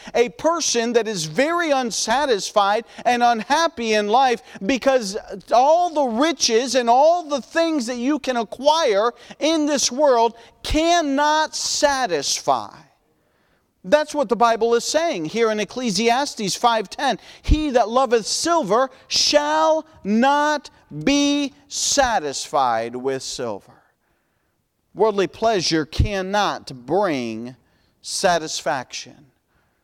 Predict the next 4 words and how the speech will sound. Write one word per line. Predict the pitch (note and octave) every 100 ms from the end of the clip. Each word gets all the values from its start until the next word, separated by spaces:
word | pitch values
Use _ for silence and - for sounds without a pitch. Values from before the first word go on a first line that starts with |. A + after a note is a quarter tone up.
| _ _ _ -
Possessions | G#3+ G#3+ F#3 B3+ - A3 E3+ C#3+
cannot | - A3+ G#3+ G#3 F3 D#3
bring | A3+ A3+ F3 F3
satisfaction. | - G3+ G3 E3+ - - D#3 B2 - - -